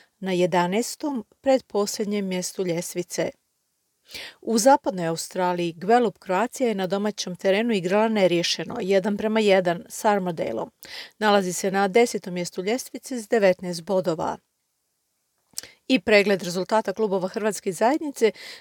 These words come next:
završit ćemo s najuspješnijom hrvatskom momčadi ove sezone, Glenorchy Knightsima.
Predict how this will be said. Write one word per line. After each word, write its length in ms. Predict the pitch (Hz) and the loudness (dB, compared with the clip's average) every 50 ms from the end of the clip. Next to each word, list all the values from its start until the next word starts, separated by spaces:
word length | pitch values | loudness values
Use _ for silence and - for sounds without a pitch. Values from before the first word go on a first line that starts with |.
| _ | _
završit 440 | - - 262 254 254 277 - 269 - | 0 4 4 4 4 4 0 -4 -6
ćemo 320 | - - 254 240 220 202 190 | -4 -4 -2 -2 0 0 -2
s 140 | - - | -2 -2
najuspješnijom 1120 | 208 208 214 240 247 202 175 - - - 190 185 180 - - 196 185 180 175 175 170 165 175 - - | -2 0 2 2 2 0 -2 -4 -2 0 0 0 0 -2 -4 -4 -4 -4 -4 -4 -6 -8 -10 -14 -12
hrvatskom 540 | - - 202 180 185 180 - - - 175 180 | -4 -2 2 2 4 2 2 0 -4 -4 -2
momčadi 460 | 180 180 196 202 - 214 190 185 190 | -2 -2 -2 -2 -4 -2 0 2 2
ove 180 | 190 175 185 | 4 4 4
sezone, 640 | 180 - 185 180 160 185 185 175 180 180 170 175 175 - - - - - _ _ | 2 0 -2 -2 0 2 4 4 4 2 0 -4 -10 -14 -18 -20 -20 -20 _ _
Glenorchy 600 | - 175 170 196 202 226 240 262 254 - - - 233 | -10 -2 2 4 4 4 4 2 0 -2 -4 -6 -4
Knightsima. 640 | 220 208 175 180 180 - - - 165 - - - | -2 0 0 -2 -2 -4 -8 -10 -8 -8 -10 -12